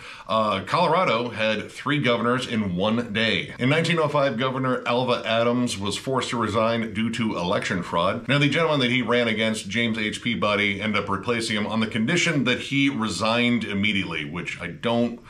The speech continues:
know what the details there in terms of why he had to resign, but that was a condition on him just being governor for a day, or rather, like, part of a day, I guess,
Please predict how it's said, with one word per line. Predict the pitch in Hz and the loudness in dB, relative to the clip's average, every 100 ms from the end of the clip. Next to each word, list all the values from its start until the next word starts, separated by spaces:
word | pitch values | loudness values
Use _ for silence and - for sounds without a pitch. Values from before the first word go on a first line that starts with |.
| - - - - | -20 -20 -12 -2
know | 110 113 110 107 104 95 - - - | 2 2 2 0 -2 -6 -12 -20 -14
what | - 92 | -8 -4
the | - | -4
details | 85 117 110 120 110 107 92 | 0 0 0 0 0 0 0
there | 107 104 104 | 0 2 0
in | 98 95 | -2 -4
terms | - 107 101 | -4 -2 -2
of | 95 87 | -4 -2
why | 95 101 | 0 0
he | 101 101 104 | 0 -4 -4
had | 98 98 95 | -2 0 0
to | 92 | -2
resign, | 95 95 95 101 104 - - - - | -4 0 0 0 0 -4 -8 -16 -4
but | 95 90 - | -2 -2 0
that | 98 92 | 0 0
was | 98 | -2
a | 95 | -4
condition | 98 98 95 - 101 | -4 0 0 0 0
on | 90 | -2
him | 90 98 92 90 - - | 0 -2 -2 -4 -8 -8
just | 98 - - - - - | -6 -6 -8 -14 -16 -6
being | 104 92 87 | -2 -2 -2
governor | 76 85 90 101 98 | -2 -4 0 0 0
for | - 104 | 0 0
a | 87 | 0
day, | 76 82 95 120 131 - | -2 -2 0 -2 -4 -6
or | 110 | -6
rather, | 82 82 117 120 | -4 -2 0 2
like, | 110 101 98 - | 2 0 -2 -10
part | - 120 113 | -2 0 0
of | |
a | 87 | 0
day, | 85 85 | -2 0
I | 85 | 0
guess, | 82 87 98 - | 0 0 0 -2